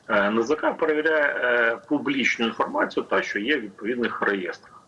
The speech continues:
Е, реєстр нерухомості, реєстр рухомості, е, звіти з банків і так далі. Тобто вона бачить суто ці гроші. Все інше, е, може бути перевірено якимось шляхом, вони там інколи це роблять, але це не інформація з реєстру,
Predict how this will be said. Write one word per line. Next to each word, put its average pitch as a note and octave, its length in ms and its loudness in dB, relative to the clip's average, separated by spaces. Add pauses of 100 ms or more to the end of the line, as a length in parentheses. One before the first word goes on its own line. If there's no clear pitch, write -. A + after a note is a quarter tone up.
(300)
Е, F#2+ 140 2
реєстр A2+ 340 0
нерухомості, D3+ 720 -2
реєстр F#2 320 -6
рухомості, G#2 800 -2 (560)
е, G2 340 -2
звіти G2+ 360 -2
з - 40 0
банків D3+ 580 0
і - 20 -10
так G2+ 100 -8
далі. - 180 -2
Тобто G#2 280 -2
вона C3+ 280 0
бачить D#3 420 -2
суто B2+ 600 -2
ці D#3 200 0
гроші. G#2+ 540 0 (400)
Все - 280 -2
інше, - 440 0 (240)
е, A#2 400 0
може C3+ 320 2
бути A#2+ 300 -2
перевірено A#2+ 500 0
якимось A2 380 0
шляхом, - 460 0
вони D3 260 -2
там A#2+ 220 -4 (140)
інколи B2 360 0
це - 140 -2
роблять, F3+ 360 0 (420)
але D#3+ 400 0
це E3 320 0
не D#3 140 -2
інформація C3+ 580 -2
з G#2+ 60 -8
реєстру, G2+ 340 0